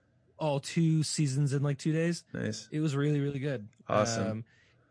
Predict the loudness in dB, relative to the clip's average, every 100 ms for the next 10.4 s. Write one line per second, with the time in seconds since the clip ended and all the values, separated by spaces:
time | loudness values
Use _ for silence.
0 | _ _ _ -2 0 2 2 2 0 0
1 | 0 0 0 0 0 0 -4 -4 -2 0
2 | 0 0 0 -2 -4 -4 -2 -2 -2 -2
3 | -2 -2 -2 -2 -2 -2 -4 -4 -6 -6
4 | _ _ _ -20 _ -2 0 0 -2 -6
5 | -6 -8 _ _ -4 -4 -4 -4 -2 -2
6 | -2 -2 -2 0 -2 -4 -4 -2 -2 -2
7 | -4 -4 -4 -4 -4 -4 -4 -6 -6 -4
8 | -4 -2 -4 -4 -4 -2 -2 6 12 12
9 | 10 4 4 6 6 2 -4 -14 -20 _
10 | -4 2 2